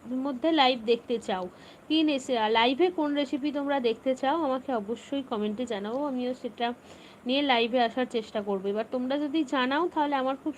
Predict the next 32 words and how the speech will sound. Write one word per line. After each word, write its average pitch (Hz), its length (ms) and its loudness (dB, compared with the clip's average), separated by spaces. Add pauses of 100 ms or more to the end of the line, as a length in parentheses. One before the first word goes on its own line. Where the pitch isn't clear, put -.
সুবিধা 285 320 -2
হয় 277 220 2
লাইভ 233 340 0
রেসিপি 254 500 -2
চুজ 302 180 0 (100)
করতে, 247 440 0 (460)
আর 208 540 2
যদি 262 240 0
তোমরা 311 260 0
না 277 300 2
জানাও 302 360 2
তাহলে 269 580 2
রেসিপি 247 560 0
চুজ 277 300 -6
করতে 277 280 -2
আমার 247 320 0 (100)
একটু 302 320 -4
অসুবিধা 277 500 0
হয় 247 280 4
যে 240 240 0 (400)
কোনটা 285 420 4
শর্টে 277 460 2
হবে, 240 480 8
আহ, - 600 -8
মানে 240 200 0 (160)
কম 294 240 2
সময় 269 460 0
লাগবে, 247 640 4
সেই 226 280 0
কম 240 220 -2
সময়ের 254 420 -4
মধ্যে 240 640 4